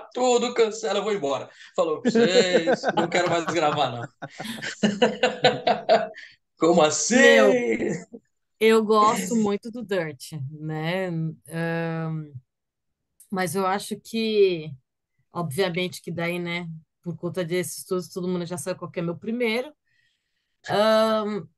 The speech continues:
Speaker 2: eu acho que não tem uma razão, talvez, aparente pra eu colocar em segundo. Acho que só pelo, hum,
Speaker 1: Só
Speaker 2: eu
Speaker 1: porque tem
Speaker 2: acho
Speaker 1: um
Speaker 2: que tem
Speaker 1: primeiro. <laughs>
Speaker 2: É, porque acho que,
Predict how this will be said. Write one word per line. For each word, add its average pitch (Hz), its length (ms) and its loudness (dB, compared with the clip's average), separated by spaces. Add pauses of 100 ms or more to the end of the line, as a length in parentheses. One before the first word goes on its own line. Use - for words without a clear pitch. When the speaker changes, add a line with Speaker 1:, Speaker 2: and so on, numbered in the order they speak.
(200)
Speaker 2:
eu 240 120 0
acho 302 200 2
que 349 60 -2
não 359 140 -4
tem 349 200 -4
uma 370 140 0
razão, 220 540 0
talvez, 196 520 -4
aparente 196 760 -4
pra 208 100 -6
eu 202 40 -12
colocar 180 460 -6
em 185 60 -4
segundo. 170 540 -6
Acho 160 200 -12
que - 100 -12
só 208 240 -4
pelo, 247 600 -4 (1500)
hum, 185 480 -4 (720)
Speaker 1:
Só - 180 2
Speaker 2:
eu - 20 6
Speaker 1:
porque 202 140 4
tem 214 120 4
Speaker 2:
acho 190 40 2
Speaker 1:
um - 20 -8
Speaker 2:
que 196 140 2
tem - 0 -
Speaker 1:
primeiro. 147 300 4
<laughs> - 1160 -4
Speaker 2:
É, 262 240 0
porque - 360 -10
acho 247 320 -2
que, 254 320 -6